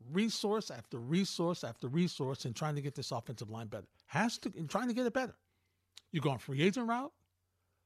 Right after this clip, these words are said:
You've gone draft route. You, you, you've done just about everything. You've gone waiver route.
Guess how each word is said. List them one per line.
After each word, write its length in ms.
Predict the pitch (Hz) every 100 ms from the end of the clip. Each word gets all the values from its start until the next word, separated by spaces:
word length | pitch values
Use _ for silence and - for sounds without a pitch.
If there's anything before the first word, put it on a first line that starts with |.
| _ -
You've 140 | 139
gone 200 | 160 123
draft 400 | 110 143 214 -
route. 340 | 233 294 302 - _ _ _ _ _ _ _ _ _ _ _ _ _ _ -
You, 140 | 156 190 -
you, 140 | 165 147 - 160
you've 240 | 156 175
done 180 | 147 208
just 180 | 202 190
about 180 | 202 214
everything. 420 | 269 247 131 98 _ _
You've 140 | 143 143 143 -
gone 300 | 139 135 104
waiver 320 | 107 190 226
route. 340 | 269 277 330